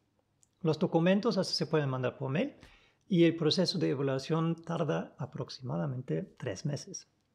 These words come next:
Según la respuesta de la Secretaría de Salud, la mayoría de las solicitantes se van a separar en dos grandes grupos. En adelante los vamos a llamar grupo A y B.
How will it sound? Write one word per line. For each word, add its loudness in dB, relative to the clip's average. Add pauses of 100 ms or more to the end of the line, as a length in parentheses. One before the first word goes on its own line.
(180)
Según 4
la 6
respuesta 2
de 2
la 0
Secretaría -2
de -2
Salud, 0
la 0
mayoría 2
de 2
las 0
solicitantes -4
se -2
van 0
a 0
separar 0 (300)
en 0
dos 2
grandes -2
grupos. -2 (420)
En 4
adelante 6
los 2
vamos 2
a 2
llamar 2
grupo -2
A -2 (120)
y -4
B. -4